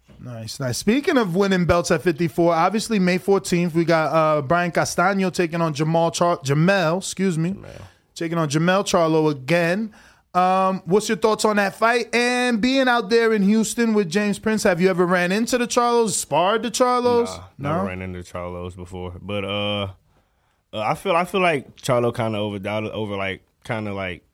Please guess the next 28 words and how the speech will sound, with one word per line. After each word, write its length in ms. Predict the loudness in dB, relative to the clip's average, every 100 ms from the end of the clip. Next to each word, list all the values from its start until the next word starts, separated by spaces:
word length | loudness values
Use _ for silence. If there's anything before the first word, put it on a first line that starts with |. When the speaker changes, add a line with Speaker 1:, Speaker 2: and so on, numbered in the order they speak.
| _ _ _
Speaker 2:
slept 380 | -14 -10 -8 -6
on 100 | -8
him 100 | -6
a 20 | -8
little 160 | -8
bit 160 | -8 -10
the 80 | -8
last 300 | -8 -10 -10
fight. 200 | -10 -8
I 100 | -8
feel 180 | -8
like 160 | -10 -10
Charlo's 320 | -10 -10 -12
gonna, 200 | -12 -14
uh, 320 | -14 -14 -14 -14
get 160 | -16 -16
him 100 | -16
this 120 | -16
fight 280 | -14 -14 -16 _ _ _
Speaker 1:
Hmm. 200 | -10 -10 -10 _
Speaker 2:
by 80 | -14
knockout, 480 | -12 -12 -10 -12 -14 _ -14
maybe 280 | -10 -8 -8
in 60 |
Speaker 1:
Okay. 40 | -8
Speaker 2:
the 60 |
later 200 | -10 -10
rounds. 420 | -12 -12 -12 -16